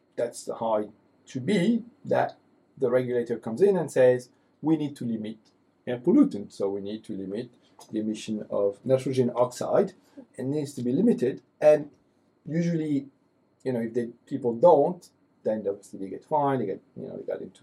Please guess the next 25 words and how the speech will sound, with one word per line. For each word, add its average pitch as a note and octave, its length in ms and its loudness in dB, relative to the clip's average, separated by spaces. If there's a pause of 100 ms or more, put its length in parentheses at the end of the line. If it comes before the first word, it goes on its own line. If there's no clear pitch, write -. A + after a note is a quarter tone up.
(140)
trouble, C#3 540 4
blah, F#2 120 -2
blah. - 140 -6 (160)
But - 220 0 (180)
here, - 400 8 (880)
it's C3 120 -8
not G3 120 10
what D3+ 100 8
we're C3+ 100 4
talking G3+ 300 6
about. A2 220 -2
What D3 120 6
we're E3 100 4
talking A#3 220 4
about B2+ 300 2
is B2 60 -2
that C#3 120 2
the C#3 80 -6
Commission F#3 420 0
found F3 400 2
out C3+ 380 0 (500)
that F3+ 380 6 (140)
actually D3 720 0 (540)
the C3+ 320 0
manufacturer C#3 1040 2